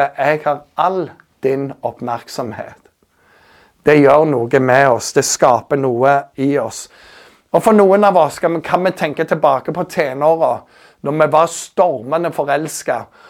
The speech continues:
og det var kun én tanke, og det var den som du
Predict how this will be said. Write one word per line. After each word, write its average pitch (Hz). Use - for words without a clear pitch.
og 131
det 139
var 156
kun 175
én 180
tanke, 143
og 135
det 143
var 151
den 139
som 139
du 139